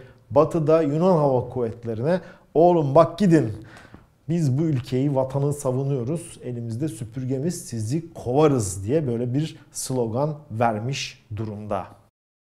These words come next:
Yine F on altı filolarının efsane armalarından biri de F on altı savaşan Şahin Blok otuz ama Şahin derken tabi burada otomobile atfedilmiş bir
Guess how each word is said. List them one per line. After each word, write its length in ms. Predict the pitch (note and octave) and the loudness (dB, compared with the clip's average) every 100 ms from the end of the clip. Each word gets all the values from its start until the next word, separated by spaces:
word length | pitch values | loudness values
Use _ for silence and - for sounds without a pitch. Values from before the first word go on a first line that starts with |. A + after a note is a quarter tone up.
| _ _ _ _ | _ _ _ _
Yine 360 | F3 B3+ A3 G#3 | 2 6 6 6
F 100 | G#3+ | 4
on 80 | A3 | 4
altı 260 | F3+ - | 4 2
filolarının 720 | C#3+ D#3 D#3 D3+ D3+ F3 A#3 A3 | -2 2 2 4 2 2 2 0
efsane 640 | D#3 D#3 - F#3+ G3 A3+ | -4 -4 -4 0 2 2
armalarından 920 | A3+ E3+ E3 D#3 D3+ C#3+ D3 D3+ D3+ D3+ | 0 -2 0 0 0 2 0 0 0 0
biri 240 | G#3+ F3+ | 2 4
de 300 | F3+ A3 A3 - - - | 4 4 0 -8 -20 -2
F 220 | E3+ E3+ | 0 4
on 100 | A#3 | 6
altı 260 | G3 - A3 | 6 4 0
savaşan 800 | - F#3 F#3 - G#3+ G#3 F#3 C#3+ - | 2 2 2 2 0 2 0 -2 -8
Şahin 800 | - - E3 D3 - A3 F3+ B2+ | -10 -4 0 0 0 2 2 4
Blok 320 | D#3 G#3+ G#3+ | 4 6 4
otuz 260 | F3+ - C#3 | 2 0 -2
ama 340 | G#3+ B3+ D3+ - - - | 2 4 2 0 -16 -16
Şahin 560 | - F3 F3+ G3 A#3+ | -2 4 6 6 8
derken 360 | G#3 D3+ D3+ C#3+ | 6 6 2 2
tabi 320 | F3+ E3 D#3+ | 2 2 2
burada 500 | G3+ D#3 G3 A3 G#3+ - _ | 2 6 8 8 4 -10 _
otomobile 720 | E3 E3 G3 G3 F#3+ G3+ G#3 | 0 2 4 4 4 8 6
atfedilmiş 1000 | F#3+ D3+ D3 - C3 A#2 C3 F#3+ G3 D3 | 6 0 -2 -2 0 0 0 0 -2 0
bir 220 | D#3+ F#3+ | 2 2